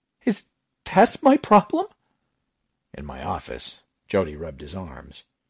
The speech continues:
Despite the clothes he'd put on, he couldn't get warm.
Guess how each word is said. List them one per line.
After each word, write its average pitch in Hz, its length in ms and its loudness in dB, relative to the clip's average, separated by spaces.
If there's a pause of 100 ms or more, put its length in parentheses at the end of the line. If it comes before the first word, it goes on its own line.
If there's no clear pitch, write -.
(500)
Despite 110 360 4
the 104 80 -4
clothes 113 400 2
he'd 73 160 -14
put 69 180 -14
on, 65 320 -16 (160)
he 95 140 -14
couldn't 80 280 -4
get - 160 -14
warm. 85 440 -14